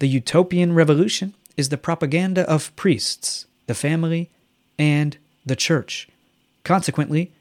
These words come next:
Orthodox Christianity, or biblical Christianity, in other words,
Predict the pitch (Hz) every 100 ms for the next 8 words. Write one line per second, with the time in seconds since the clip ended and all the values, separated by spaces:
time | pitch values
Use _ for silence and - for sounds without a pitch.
0 | _ _ - 165 165 151 160 - - 147
1 | 156 151 156 165 180 120 - _ - 143
2 | 156 160 156 - 147 151 147 147 160 143
3 | 135 139 170